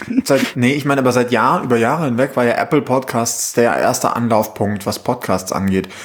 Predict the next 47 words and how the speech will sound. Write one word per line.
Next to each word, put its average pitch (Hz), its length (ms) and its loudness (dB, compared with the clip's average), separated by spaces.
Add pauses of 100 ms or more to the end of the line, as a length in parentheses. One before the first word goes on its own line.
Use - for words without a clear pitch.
(180)
Und 101 160 -2
Spotify 127 600 0
hat 120 140 0
dem 117 100 0
Ganzen 117 280 -2
aber 113 160 0
tatsächlich 113 420 0
einfach - 180 -4
den 127 120 -4
Rang 143 300 -2
abgelaufen. 92 580 -2 (380)
Das - 180 -4
heißt, 113 240 -2
als 107 220 0
Produzent, 180 760 0 (240)
äh, 107 240 2
wenn 110 140 2
man 110 180 2
nicht 117 220 0
bei 123 80 0
Spotify 123 640 -2
ist, 165 260 -2
dann, 110 420 2
ähm, 95 540 0
findet 107 360 -2
man 110 300 0
zum 98 360 0
gewissen 107 420 2
Grad - 400 -2
einfach - 220 -4
schon 101 140 0
mal 104 120 2
nicht 117 160 0
statt. 160 300 -2
Das 123 100 -6
finde 117 160 2
ich 107 80 -2
total 107 360 0
interessant 120 520 -2
zu 120 80 0
sehen, 123 220 2
dass 104 100 -2
sich - 140 -12
das 117 140 -6
so - 60 -10
verschoben 131 460 -2
hat. 92 140 -10